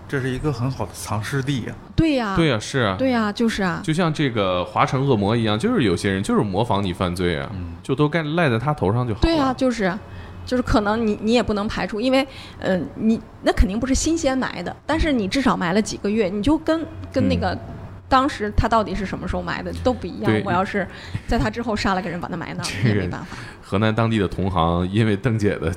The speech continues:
Speaker 3: 发现，然后这个工作量翻倍，还挨了一通骂。
Speaker 2: 啊，对，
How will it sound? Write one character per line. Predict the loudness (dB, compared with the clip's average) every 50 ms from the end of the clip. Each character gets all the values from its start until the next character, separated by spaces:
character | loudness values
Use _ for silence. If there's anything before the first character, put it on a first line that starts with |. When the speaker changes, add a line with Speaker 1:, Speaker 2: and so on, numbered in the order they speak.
| -4 -4
Speaker 3:
发 | -2 -2 0 2 4 4 4
现， | 4 2 2 2 2 0 0
然 | -2 -2 0
后 | 2 4 4 4 4 2 0 -2 0
这 | 0 2
个 | 2 2 0
工 | -2 0 0
作 | 2 2 2
量 | 2 2 0 -2 -2
翻 | 0 0 0 0
倍， | 0 0 0 0 -2
还 | -2 0 0 0 0
挨 | 0 0 2 2
了 | 2 2
一 | 2
通 | 0 -2 -2
骂。 | 0 0 2
Speaker 2:
啊， | 2 0 -2 -4 -4 -4 -2
对， | 0 0 0 0 0 0 -2